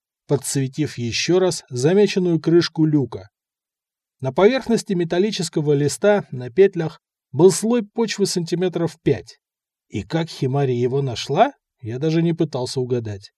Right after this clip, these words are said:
Нечеловечески сильная Аякаси просто оттянула, отогнула насмерть прикипевшие петли крышки, из-за чего та так и застыла под углом в тридцать градусов.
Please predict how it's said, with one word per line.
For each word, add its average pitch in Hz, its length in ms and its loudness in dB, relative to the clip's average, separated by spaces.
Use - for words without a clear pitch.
Нечеловечески 202 840 2
сильная 196 500 2
Аякаси 185 600 0
просто 202 400 0
оттянула, 220 1000 4
отогнула 233 800 2
насмерть 214 580 0
прикипевшие 175 760 2
петли 160 360 -2
крышки, 226 500 -4
из-за 190 300 8
чего 226 340 -2
та 233 240 4
так 208 300 2
и 180 60 6
застыла 165 540 4
под 127 240 -6
углом 143 340 0
в - 80 -16
тридцать 139 360 -6
градусов. 104 600 -6